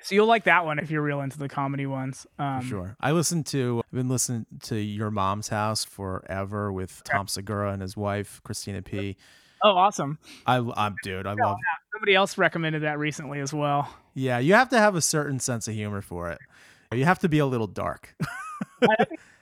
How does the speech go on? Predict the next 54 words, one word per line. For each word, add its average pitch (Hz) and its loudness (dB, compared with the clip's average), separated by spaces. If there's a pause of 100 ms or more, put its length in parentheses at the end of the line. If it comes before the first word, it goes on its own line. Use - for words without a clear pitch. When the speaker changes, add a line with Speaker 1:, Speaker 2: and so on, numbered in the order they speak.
(500)
Speaker 1:
I 208 8
feel 320 4
like 247 6
based 185 2
on 170 6
our 180 6
hanging 151 0
out, 143 2
I'll 151 2
probably 143 0
dig 139 -2
it. 135 -4
I'll 147 0
check 160 -6
it 147 -2
out. 139 -2 (160)
Speaker 2:
Yeah, 143 4
there's 170 2
some 262 2 (100)
messed 123 2
up 110 0
stuff - -6
in 131 -4
there, 170 0
but 117 0
it's 110 -4
also 127 6
<laughs> - -
really 190 6
funny. 117 -4 (480)
Speaker 1:
Are - 2
you 208 4
coming 220 4
down? 196 2
You 196 2
got 208 8
anything 196 2
coming 190 2
to 180 2
New 175 2
York 165 0
anytime 233 2
soon? 294 0 (260)
Speaking 196 0
of 147 -2
hanging 170 -2
out 165 4
after 160 0
the 147 -6
gigs. 165 -4 (180)
Speaker 2:
Yeah, 131 2
man. 139 2 (100)
Let's 147 -6
see. 104 0